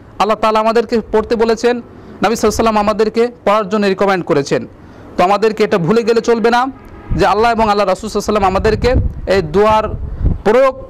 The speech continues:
খুব সুন্দরভাবে শিখিয়ে দিয়েছেন। তো নতুন করে খতম আবিষ্কার করার কোনো সুযোগ নাই।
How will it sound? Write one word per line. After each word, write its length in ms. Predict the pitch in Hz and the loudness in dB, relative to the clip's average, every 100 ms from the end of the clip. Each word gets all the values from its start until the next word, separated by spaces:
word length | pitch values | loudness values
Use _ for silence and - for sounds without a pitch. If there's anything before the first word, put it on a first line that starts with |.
| - - - - - - - | -12 -12 -20 -14 -8 -4 -2
খুব 540 | 269 277 - - - | 0 2 0 0 0
সুন্দরভাবে 600 | - 233 233 285 233 220 | 0 2 2 2 2 2
শিখিয়ে 340 | 214 196 190 165 | 0 0 0 2
দিয়েছেন। 420 | 160 139 135 110 - - - | 2 2 -2 -4 -10 -20 -4
তো 60 | 196 | 0
নতুন 360 | 190 240 262 233 | 2 2 0 2
করে 220 | 240 233 | 0 0
খতম 420 | - 185 185 269 240 170 | -2 -2 0 0 0 0
আবিষ্কার 500 | 196 226 - 220 185 | -2 -2 -2 -2 0
করার 260 | 208 190 | 0 -2
কোনো 260 | - 220 262 | -2 0 0
সুযোগ 420 | - 208 170 143 | 0 0 0 0
নাই। 240 | 143 120 | 0 0